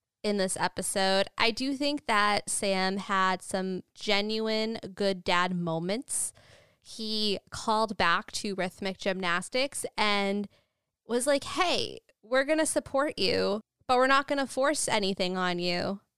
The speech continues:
When Matt could not sleep at night, he sought out a creative solution. And yeah, there was just a lot of, there was a lot of screen time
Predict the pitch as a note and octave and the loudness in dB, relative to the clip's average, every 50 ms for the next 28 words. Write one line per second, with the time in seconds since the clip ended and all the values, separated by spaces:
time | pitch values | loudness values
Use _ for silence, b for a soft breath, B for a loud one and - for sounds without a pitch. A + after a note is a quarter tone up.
0 | _ _ _ _ _ _ _ - G#3+ A3 G#3+ G#3 G#3 G#3 G3+ G3+ G3 G3 G3 F#3+ | _ _ _ _ _ _ _ -4 0 2 4 4 4 4 4 4 4 2 0 -2
1 | F#3+ - - _ _ _ _ G#3 G#3 G#3 G#3 G#3 G#3 G#3 G#3+ A3+ B3 - - - | -4 -8 -10 _ _ _ _ -6 -4 -2 0 2 4 4 6 4 4 2 0 -4
2 | _ _ _ - - A3+ G#3+ A3 G#3+ G#3 G3 - - - - - G#3 F#3+ F#3 F#3+ | _ _ _ -8 -6 -4 0 0 2 2 0 0 -2 -4 -4 -2 -2 -4 -4 -6
3 | A3+ - C4 B3+ - - C4+ C#4 C#4+ C#4 D4 D4 - - - _ _ _ _ - | -2 -2 0 -2 0 -2 -4 -4 -4 -4 -4 -4 -8 -10 -14 _ _ _ _ -18
4 | - - A#3 A3+ A3 A3 G#3+ G#3+ - - - A3+ G3+ G3+ - - G3+ G#3 F#3+ C#3+ | -12 -8 -4 -2 -2 -2 -2 -2 -2 0 2 4 4 4 4 2 2 2 2 0
5 | - - - - A3 G3+ G3 F#3+ F#3+ F3+ - - - F#3+ E3+ E3+ F3 F#3 G#3+ B3+ | -4 -6 -10 -10 -8 -6 -4 -4 -4 -4 -4 -4 -4 -4 -4 -4 -4 -4 -6 -6
6 | - - E4+ D#4 D#4 E4+ F#4 G4 G#4+ - _ _ _ _ _ _ _ _ _ - | -4 -2 0 0 2 0 0 -2 -4 -6 _ _ _ _ _ _ _ _ _ -2
7 | C4 C#4 D4 D#4 D#4 D#4+ D#4+ D#4+ D#4+ D#4+ - - _ _ _ _ _ A#3+ E4+ G4+ | 0 2 2 4 4 2 2 2 0 -2 -4 -10 _ _ _ _ _ -2 2 4
8 | G#4+ D4 A#3+ A#3 A#3+ A#3+ B3 A#3 C4 - - A#3 G#3+ G#3+ G3+ A3 C4 E4 - C#4+ | 4 4 4 4 2 2 2 0 0 0 0 2 4 6 6 6 4 4 2 0
9 | - - G#3+ G#3+ G#3 G#3 G3+ G3 G3 A3 D#4 - - - D4 B3+ A#3+ A3+ A3 G#3+ | -2 -2 0 0 0 2 2 2 2 0 0 -4 -4 -4 -2 -2 -2 -2 -2 0
10 | F#3 F#3 F#3 F3+ F3+ G3 A3+ C#4 | 0 0 0 0 -2 -2 -4 -8